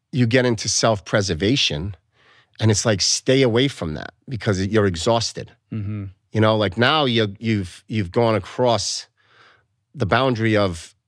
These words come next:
Speaker 1: you, you're exhausting yourself. You're hurting yourself therapeutically by saying this stuff so much.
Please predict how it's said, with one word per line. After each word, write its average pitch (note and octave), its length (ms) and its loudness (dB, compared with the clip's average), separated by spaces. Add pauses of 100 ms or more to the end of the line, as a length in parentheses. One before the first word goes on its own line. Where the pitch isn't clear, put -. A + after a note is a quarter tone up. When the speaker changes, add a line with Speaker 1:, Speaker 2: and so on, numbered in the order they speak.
Speaker 1:
you, G#2+ 360 0
you're - 520 -2
exhausting F#2+ 520 -2
yourself. - 540 -10 (460)
You're A2 140 2
hurting C#3 360 2
yourself F2 380 -2
therapeutically F2 800 -2
by D#2 140 -2
saying F2 340 -2
this D2+ 140 -4
stuff - 260 -8
so - 180 -6
much. - 380 -10